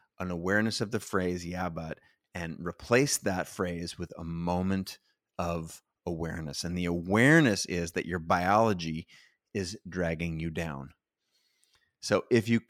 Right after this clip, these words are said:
if that's the first step and you do nothing more from this podcast,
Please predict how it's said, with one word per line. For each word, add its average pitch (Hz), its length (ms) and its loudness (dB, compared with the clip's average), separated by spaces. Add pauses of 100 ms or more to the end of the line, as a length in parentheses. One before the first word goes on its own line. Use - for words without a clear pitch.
(120)
if 110 80 -6
that's 139 220 0
the 143 100 0
first - 400 0
step 92 340 -2
and 95 160 -4
you 92 60 -4
do 95 160 -2
nothing 98 520 -2
more 85 300 -4
from 82 240 -8
this 85 160 -6
podcast, 82 560 -4